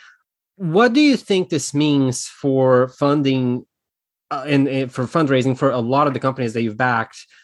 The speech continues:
that are in, you know, this, these more capital intensive, uh, sectors? Uh,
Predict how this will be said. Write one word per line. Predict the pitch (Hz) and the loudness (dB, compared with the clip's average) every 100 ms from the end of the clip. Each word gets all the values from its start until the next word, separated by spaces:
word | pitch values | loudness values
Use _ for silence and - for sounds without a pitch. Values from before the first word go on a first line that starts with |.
| _ | _
that | 131 135 123 | -2 0 2
are | 131 135 131 127 | 4 4 2 0
in, | 139 127 135 | -4 -6 -4
you | 135 | -4
know, | 123 117 | -4 -2
this, | 123 113 - | -2 -4 -6
these | 120 123 123 110 - - - | -4 -2 -2 -4 -10 -16 -2
more | 131 120 | 0 0
capital | - 147 135 143 | 0 -2 -2 -4
intensive, | 120 110 123 117 123 113 104 - - | -4 -4 -8 -6 -6 -6 -8 -12 -4
uh, | 123 110 113 - | 0 0 -2 -8
sectors? | - 143 - - - - _ _ - | -6 -6 -6 -16 -20 -20 _ _ -2
Uh, | 123 127 | 0 -2